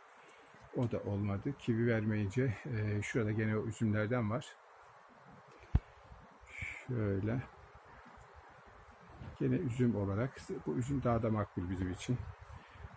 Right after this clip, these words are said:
Ee, şuralarda kivi ağaçlarımız, şey, kivi diyorum, hünnap ağaçları var. Ha, bakın bunlar kararmaya da başladı. İki değişik mo-, model var. Bunlar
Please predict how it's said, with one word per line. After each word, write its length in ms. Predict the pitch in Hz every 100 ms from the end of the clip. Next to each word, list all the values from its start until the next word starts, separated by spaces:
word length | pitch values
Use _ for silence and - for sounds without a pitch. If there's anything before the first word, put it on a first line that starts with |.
| -
Ee, 460 | 101 101 98 98 101
şuralarda 640 | 104 - 165 110 107 110
kivi 340 | 120 - 117 123
ağaçlarımız, 600 | 113 107 - 107 120 117
şey, 220 | - - 107
kivi 300 | - 117 104
diyorum, 300 | 101 95 90 - -
hünnap 400 | 120 120 120 -
ağaçları 460 | 107 104 - 107 104
var. 220 | 131 -
Ha, 200 | 127 110
bakın 360 | 107 107 120 113
bunlar 280 | 113 107 107 - - - - - - -
kararmaya 480 | - 107 104 107 120
da 100 | 120
başladı. 480 | 95 92 - 92 147 135 - - -
İki 160 | - 147
değişik 280 | 131 117 -
mo-, 120 | 139 131 -
model 360 | 117 120 117
var. 200 | 98 90 -
Bunlar 240 | 127 123